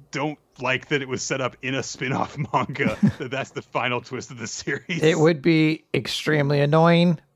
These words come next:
Speaker 2: but it would not blow my mind if that, that ends up being what happens.
Speaker 1: Uh, so they decide to take some precautions for the Medusa device that they have by making a big ol' vacuum tube to put it in. Senku saying, "Yeah,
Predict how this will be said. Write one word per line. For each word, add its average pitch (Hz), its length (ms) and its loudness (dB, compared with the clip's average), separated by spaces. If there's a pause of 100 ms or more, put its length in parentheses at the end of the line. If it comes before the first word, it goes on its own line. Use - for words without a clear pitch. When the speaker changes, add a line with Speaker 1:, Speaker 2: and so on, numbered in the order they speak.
(100)
Speaker 2:
but 131 120 0
it 139 120 -2
would 127 180 0
not 123 260 0
blow 123 160 0
my 110 180 -4
mind 98 260 -4
if 95 80 -12
that, 87 220 -6 (160)
that 104 140 -6
ends 92 220 -8
up 95 120 -10
being 87 180 -10
what 85 120 -8
happens. - 500 -10 (1800)
Speaker 1:
Uh, 165 580 2 (680)
so 175 340 -6
they 185 140 -4
decide 196 300 -6
to 139 60 -16
take 165 200 -8
some 135 120 -14
precautions 135 640 -6
for 127 140 -8
the 107 100 -10
Medusa 185 380 -4
device 170 300 0
that 147 120 -16
they 135 140 -2
have 151 440 -2
by 110 140 -4
making 117 340 -4
a 90 100 -8
big 123 280 -2
ol' 104 360 0
vacuum 131 340 -4
tube 143 220 -6
to - 80 -10
put 160 160 0
it 156 100 -2
in. 156 300 2 (180)
Senku 147 400 0
saying, 131 560 0
"Yeah, 117 460 -2